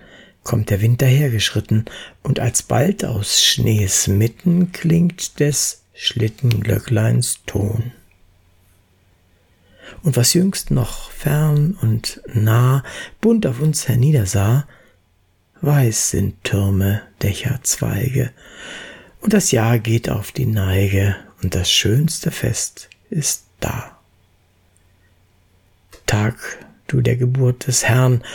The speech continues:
heute bist du uns noch fern, aber Tannen,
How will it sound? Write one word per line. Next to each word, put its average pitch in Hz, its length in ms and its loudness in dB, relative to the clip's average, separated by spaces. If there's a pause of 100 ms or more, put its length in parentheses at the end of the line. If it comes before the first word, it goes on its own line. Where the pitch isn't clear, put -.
(200)
heute 220 380 2
bist 156 240 -4
du 151 120 0
uns 151 220 -4
noch 139 180 -2
fern, 131 520 2 (680)
aber 110 300 -2
Tannen, 123 640 2